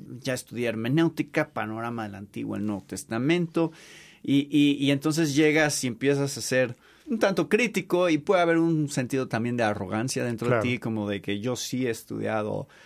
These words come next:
Speaker 1: formalmente y sé cómo estudiar la Biblia. Y ustedes
Speaker 2: Sí.
Speaker 1: escuchas a un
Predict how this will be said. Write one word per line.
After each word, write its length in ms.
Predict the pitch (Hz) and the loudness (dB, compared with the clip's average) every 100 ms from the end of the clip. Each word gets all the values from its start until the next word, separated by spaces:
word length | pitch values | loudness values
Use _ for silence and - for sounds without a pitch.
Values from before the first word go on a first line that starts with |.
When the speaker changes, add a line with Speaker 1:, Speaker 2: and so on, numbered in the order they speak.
| - - | -20 -4
Speaker 1:
formalmente 800 | 117 117 127 117 110 107 - | -2 0 0 0 0 -2 -4
y 80 | 104 | -6
sé 200 | - 120 | -2 -4
cómo 180 | - 131 | -2 -2
estudiar 280 | - 131 123 | -2 -2 0
la 120 | 113 | 0
Biblia. 320 | 101 104 107 | 0 -2 -4
Y 40 | 107 | -6
ustedes 400 | - 131 123 98 | -4 0 2 0
Speaker 2:
Sí. 40 | 90 - - _ _ - | -6 -18 -20 _ _ -14
Speaker 1:
escuchas 540 | - - 135 139 127 | -12 -6 -2 0 2
a 40 | 127 | 0
un 320 | 131 113 | 0 -2